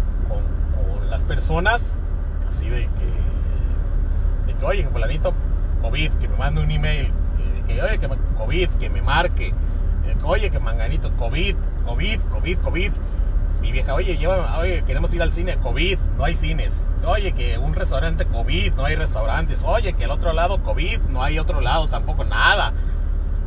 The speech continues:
Todo había sido, ahora con las, con las graduaciones y la chingada de las niñas el año pasado, "covid,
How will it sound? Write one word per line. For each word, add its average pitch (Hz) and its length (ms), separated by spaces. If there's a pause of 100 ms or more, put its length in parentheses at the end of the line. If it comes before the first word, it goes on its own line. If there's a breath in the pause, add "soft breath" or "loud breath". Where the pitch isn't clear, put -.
(560)
Todo 190 320
había 165 300
sido, 185 500 (240)
ahora 160 200
con - 260
las, - 640
con - 140
las - 120
graduaciones - 760
y - 40
la - 140
chingada 175 680 (320)
de - 80
las - 160
niñas 180 320
el - 100
año - 140
pasado, - 340 (100)
"covid, - 300